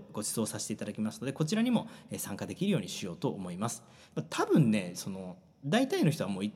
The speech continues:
一日目のこのランチ会から来ると思うんですけど、まあ、セミナーもあるんですけれど、まあ、一日目のランチ会から来たいなって方はぜひ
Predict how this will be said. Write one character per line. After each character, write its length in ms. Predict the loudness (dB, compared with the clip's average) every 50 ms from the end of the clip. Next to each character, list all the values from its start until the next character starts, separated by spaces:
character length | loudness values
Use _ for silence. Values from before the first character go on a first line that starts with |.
| -10 -8 -8
一 180 | -2 2 4
日 160 | 4 4 4 2
目 100 | 0 0
の 60 | -2
こ 100 | -4 -6
の 100 | -4 -2
ラ 100 | 2 2
ン 80 | 2
チ 80 | 2 2
会 140 | 0 0 0
か 80 | 0
ら 80 | -2 -2
来 120 | 0 0
る 120 | 0 0 0
と 80 | -2
思 140 | -6 -6 -8 -8
う 20 |
ん 20 |
で 60 | -10 -10
す 80 | -12
け 80 | -10 -2
ど、 240 | 2 2 2 2 0 -6 -16 -8 -6
ま 60 | -2
あ、 20 | 2
セ 100 | 4 4
ミ 140 | 4 4
ナ 220 | 4 2 2 0 -2
ー 120 | -4 -6
も 240 | -2 0 2 2 2
あ 40 | 2
る 80 | 2 2
ん 40 | 2
で 80 | 0
す 80 | 0 0
け 80 | -2
れ 60 | -2 0
ど、 120 | 0 0
ま 120 | 0 0
あ、 40 | 0
一 220 | 0 -2 0 2 4
日 160 | 4 4 4
目 120 | 2 2
の 80 | 0 0
ラ 100 | 0 -2
ン 60 | -2
チ 80 | -2 -4
会 100 | -4 -2
か 80 | -2
ら 80 | -4 -4
来 80 | -4
た 140 | -4 -2 -2
い 40 | 0
な 120 | 0 -2
っ 20 | -4
て 80 | -4
方 140 | -4 -4 -4
は 80 | -4 -2
ぜ 120 | -2 -4
ひ 200 | -4 -4 -10 -12